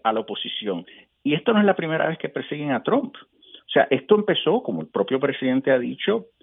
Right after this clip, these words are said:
desde que él bajó de las escaleras de, de, de los Trump Towers para anunciar su candidatura.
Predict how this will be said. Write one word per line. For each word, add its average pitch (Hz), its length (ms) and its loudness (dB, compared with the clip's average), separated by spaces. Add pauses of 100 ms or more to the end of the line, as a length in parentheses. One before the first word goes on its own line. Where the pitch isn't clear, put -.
(300)
desde 131 380 4
que 135 80 2
él 139 80 6
bajó 160 300 4
de 165 60 6
las 156 160 2
escaleras 127 640 0 (180)
de, 104 460 -2
de, 107 600 -2
de 110 160 -2
los 92 140 -4 (100)
Trump 135 220 4
Towers 147 420 2
para 113 140 0
anunciar 104 320 -6
su - 140 -10
candidatura. 139 840 -2